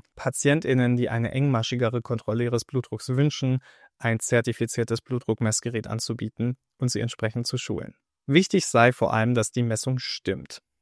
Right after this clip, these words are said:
Es gibt so viele Dinge, die man falsch machen kann, die Beine nicht überkreuzen, die Blase entleeren, während der Messung nicht am Handy sein, um nur einige zu nennen, da passieren die unmöglichsten Dinge,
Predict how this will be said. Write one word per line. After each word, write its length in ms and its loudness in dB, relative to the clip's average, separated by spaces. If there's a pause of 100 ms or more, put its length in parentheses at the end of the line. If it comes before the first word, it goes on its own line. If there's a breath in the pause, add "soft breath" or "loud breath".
Es 120 -4
gibt 160 -2
so 180 2
viele 240 2
Dinge, 180 2
die 80 0
man 160 -2
falsch 320 4
machen 240 0
kann, 320 2 (400 loud breath)
die 80 -4
Beine 420 2
nicht 220 -2
überkreuzen, 840 -4 (140)
die 80 2
Blase 600 0
entleeren, 680 -2 (360 loud breath)
während 240 6
der 60 6
Messung 380 2
nicht 240 -2
am 160 4
Handy 520 0
sein, 400 -2
um 120 0
nur 200 0
einige 380 -2
zu 180 -4
nennen, 300 0
da 80 2
passieren 460 0
die 100 -6
unmöglichsten 960 0
Dinge, 400 2